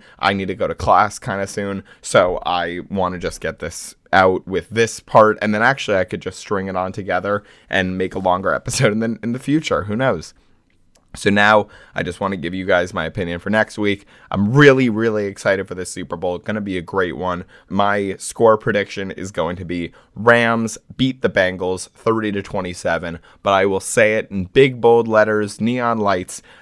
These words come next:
This is so hard to choose. They're so, so close. Both teams are on this unbelie-, if you touch 'em, you're gonna get burnt. Third degree burns. They're so, so hot right now,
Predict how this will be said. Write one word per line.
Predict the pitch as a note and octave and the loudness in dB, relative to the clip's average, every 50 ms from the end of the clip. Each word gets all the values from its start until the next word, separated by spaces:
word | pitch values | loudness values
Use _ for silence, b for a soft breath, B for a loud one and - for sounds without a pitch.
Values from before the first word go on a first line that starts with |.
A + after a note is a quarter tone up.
| B _ - | B _ -6
This | A2 A2+ A#2 A2+ - - | -2 0 0 0 0 -4
is | F2+ - | -8 -8
so | - - - C#3 A#2+ A#2+ B2 B2 A#2 | -8 2 6 8 8 8 8 6 4
hard | - - G#2 G2 F#2+ G2 | 2 2 2 2 0 -2
to | - - | -8 -10
choose. | - - - F#2 F2 F2+ F2+ F2 - b b b | -8 -6 -4 -2 -2 -4 -4 -6 -10 b b b
They're | - F2+ F2+ F2 | -2 0 0 0
so, | - - - - B2+ B2 B2+ C3+ | -2 -4 -2 2 2 2 2 2
so | - - C3 A2+ G#2+ | 0 0 0 0 0
close. | - - - G2 F2+ F2 F2+ F2+ - - B B B B _ | 0 -4 -4 -2 0 0 -2 -4 -8 -12 B B B B _
Both | - A#2+ C3 C#3+ C#3 - - | 6 6 6 6 4 -2 -8
teams | - B2+ A2+ A2+ A2 A2+ G#2+ G#2+ | -6 -4 -4 -4 -4 -4 -4 0
are | - F#2+ G#2 | 2 4 4
on | G2 F#2 F#2+ | 4 4 0
this | F#2+ F2+ - - - | -4 -8 -8 -6 -4
unbelie-, | - G#2 A#2 B2+ A#2+ A#2+ A2+ A2 A2+ A2 - - - - | -2 0 0 0 -2 -2 -4 -4 -4 -6 -8 -10 -14 -14
if | G#2 G2 F#2 E2 F#2 G2 - - | -12 -10 -4 -4 -4 -4 -4 -6
you | F#2+ | -10
touch | - - - D3 C3+ - - | -4 2 6 6 6 6 4
'em, | C3+ C3 | -2 0
you're | B2 A2+ G#2 G#2+ | -2 -2 -2 -4
gonna | G#2+ G2+ G2 | -4 -4 -4
get | F#2+ F2+ - D#2+ E2 | -4 -6 -6 -4 -2
burnt. | - A2 A2+ A#2 A#2+ A#2 - b b b b _ | 0 2 2 2 0 -2 -4 b b b b _
Third | _ - - C3+ C#3 C#3 C3+ | _ 4 6 8 8 8 6
degree | C3 A2 A#2 A#2 A#2 A2+ | 2 0 -2 -2 -2 -2
burns. | G#2 G2+ G2+ G2+ G2+ G2+ G2 F#2+ - | 0 0 0 0 -2 -4 -6 -8 -8
They're | F#2+ F#2 | -8 -8
so, | - - - - - C3 B2+ C3+ | -8 -8 -2 2 4 6 6 4
so | C3+ C3+ - A#2+ G#2+ G#2 | 4 0 -2 -2 -2 -2
hot | - F#2+ F2+ G2 F#2 - - | 0 2 2 2 2 2 0
right | F2+ F2+ F2 D2+ C#2+ | -4 -4 -4 -4 -6
now, | F#2 F2+ F2+ F2+ F2+ F2+ | -6 -4 -4 -4 -6 -8